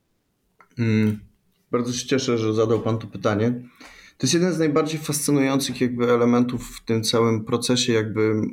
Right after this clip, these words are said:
mojej osobistej transformacji zawodowej, bo, mm, jesteśmy w stanie, e, znaczy, może zacznę tak. Co oznacza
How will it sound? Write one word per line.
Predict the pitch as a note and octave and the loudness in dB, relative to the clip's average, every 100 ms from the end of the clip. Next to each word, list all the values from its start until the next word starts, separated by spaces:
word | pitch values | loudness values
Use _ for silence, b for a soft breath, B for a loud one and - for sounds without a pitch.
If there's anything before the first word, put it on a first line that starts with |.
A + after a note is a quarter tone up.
| - - | -6 -8
mojej | - - - A#2 A#2+ | -4 -2 0 0 0
osobistej | - - A#2 B2+ - B2+ - | -2 -4 -2 -2 0 0 0
transformacji | B2 A#2+ A#2+ - A#2+ A#2+ A#2 - A2+ A2+ A2 G#2+ | 0 0 -2 0 0 2 0 0 2 2 0 0
zawodowej, | A#2 A#2+ A2+ G2+ F2+ - _ b b b b b b b - | 0 2 0 0 -4 -8 _ b b b b b b b -10
bo, | G#2 A2 A2+ A2+ A2+ - C4 | -2 2 2 2 0 -4 -6
mm, | C3 G#2+ A2 A2 A2 A2+ _ _ _ B B B B B B B B _ _ _ _ _ _ _ _ | -2 0 0 0 -2 -6 _ _ _ B B B B B B B B _ _ _ _ _ _ _ _
jesteśmy | C3+ C3 B2+ F3+ - D#3 | 0 0 0 -2 0 0
w | C#3+ | 0
stanie, | - C3 A#2+ G#2+ G#2+ C#3+ F3 F3 B B F2 | -4 -2 -2 0 0 0 -2 -4 B B -6
e, | G#2 G#2 G#2 A2 - - _ _ _ _ _ _ b b | -4 -2 0 -2 -4 -14 _ _ _ _ _ _ b b
znaczy, | - D3+ C#3+ C#3+ | -4 -2 -4 -2
może | C3+ C#3+ D3 | -2 0 0
zacznę | C#3+ - B2 | 0 0 -2
tak. | G2+ - | -2 0
Co | - G3 | 0 0
oznacza | D3 C3+ C3+ C#3+ | 2 2 2 0